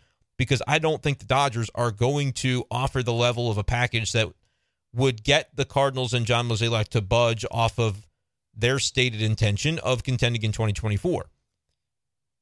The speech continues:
And even if they did, I think there should be hell to pay for John Mozeliak. He should not be able to get away with trading Nolan Arenado. And so all of this as a hypothetical is rather ridiculous, but we're living in some crazy times, and so we're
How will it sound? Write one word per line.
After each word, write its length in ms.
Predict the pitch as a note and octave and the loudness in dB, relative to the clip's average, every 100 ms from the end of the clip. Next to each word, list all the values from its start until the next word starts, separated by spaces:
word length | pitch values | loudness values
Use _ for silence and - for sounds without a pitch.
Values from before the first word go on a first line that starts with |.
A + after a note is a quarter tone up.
| _ _ A2 | _ _ 0
And 140 | A#2 | 2
even 160 | C#3+ C#3+ | 2 0
if 100 | - | 0
they 140 | A#2 | -2
did, 480 | A2 E3+ B2+ A2 A2+ _ _ _ B2 | 0 2 2 0 -4 _ _ _ -2
I 80 | |
think 180 | A#2+ C3 | 0 0
there 100 | - | 0
should 180 | - D3+ | 0 0
be 120 | B2 | 2
hell 140 | C#3 C3 | 2 0
to 100 | - | 0
pay 160 | A2+ | 0
for 100 | G#2+ | 0
John 220 | A#2 A2+ | 0 2
Mozeliak. 380 | G2+ G#2+ G#2+ - | 2 0 0 -4
He 120 | - A2+ | -2 0
should 140 | A#2 | 2
not 200 | A#2+ A#2 | 0 2
be 80 | A#2 | 0
able 120 | G#2+ | -2
to 60 | G2 | -2
get 100 | G#2 | 2
away 220 | B2+ D3 | 2 2
with 100 | A#2 | 0
trading 300 | B2 A2 G#2+ | 0 0 2
Nolan 220 | G#2+ G2+ | 0 2
Arenado. 500 | G2+ B2+ E3+ A2 G#2 - _ _ _ _ | 2 2 2 2 -2 -6 _ _ _ _
And 120 | B2 - | -4 0
so 160 | B2 | 0
all 300 | G#2+ D#3+ F#3 | 4 2 2
of 120 | B2 | -2
this 220 | A2 G#2+ A#2+ | -2 -2 0
as 140 | G#2+ | 2
a 60 | A2 | 2
hypothetical 600 | A2+ G#2+ G#2+ A2 C#3+ C#3 | 0 0 0 0 -2 -4
is 140 | - B3 | -2 0
rather 220 | A#3+ A3 | 0 0
ridiculous, 460 | A3+ B3 A2 G2+ | -4 -2 -4 -6
but 260 | - E3+ D#3 | -2 -2 0
we're 120 | F3+ | 0
living 240 | F#3 F#3 E3+ | 0 0 -2
in 100 | E3 | -2
some 120 | D#3+ | -2
crazy 300 | D#3 C#3+ C#3 | 0 0 0
times, 360 | C3+ A2+ A#2+ B2 | 0 0 0 -2
and 120 | B2 | -2
so 140 | B2+ | 0
we're 300 | B2 B2 A#2+ | 2 2 0